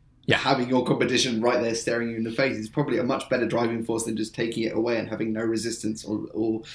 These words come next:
Speaker 2: little resistance in that particular avenue whatsoever. It's,
Speaker 1: And
Speaker 2: it's an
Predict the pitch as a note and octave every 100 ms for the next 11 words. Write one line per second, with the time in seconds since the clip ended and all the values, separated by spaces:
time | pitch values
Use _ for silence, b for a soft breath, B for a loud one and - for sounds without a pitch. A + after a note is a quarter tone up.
0 | B C3+ C#3+ C3+ A2+ A2+ A#2+ G#2+ - A2+
1 | A2+ G#2 - G#2 - - - A2 G#2 G#2+
2 | G#2+ G2 G2 G#2 - - F#2 G#2 C3+ D3
3 | B B B - B2+ C3 B2+ C#3 B2+